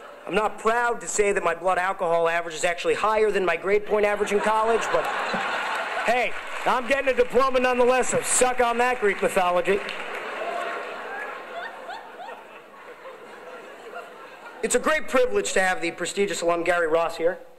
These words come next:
as our commencement speaker. He's the director of a recent film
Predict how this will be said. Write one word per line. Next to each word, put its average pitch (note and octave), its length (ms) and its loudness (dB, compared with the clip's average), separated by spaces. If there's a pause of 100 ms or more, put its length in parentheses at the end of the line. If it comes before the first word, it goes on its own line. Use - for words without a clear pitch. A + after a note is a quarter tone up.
(300)
as D#3 120 -2
our D#3 100 4
commencement E3 460 0
speaker. F3 340 0 (1000)
He's D#3+ 140 -8
the F3 80 0
director A3 380 2
of F3 80 0
a F3+ 40 4
recent G3+ 340 2
film G3 380 0